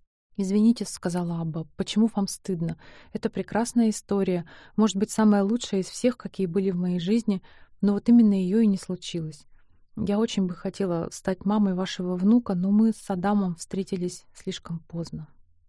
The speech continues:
«Да», — сказала женщина, — «слишком поздно. Пойдем, Лайза. Смотрите, ваша мама возвращается. Как жаль вашу сестренку.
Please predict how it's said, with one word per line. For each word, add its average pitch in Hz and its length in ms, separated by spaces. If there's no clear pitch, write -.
«Да», — 180 360
сказала 180 460
женщина, — 180 500
«слишком - 460
поздно. 170 540
Пойдем, 226 340
Лайза. 180 400
Смотрите, 226 540
ваша 220 300
мама 226 360
возвращается. 185 1080
Как 247 200
жаль 226 280
вашу 196 280
сестренку. 196 840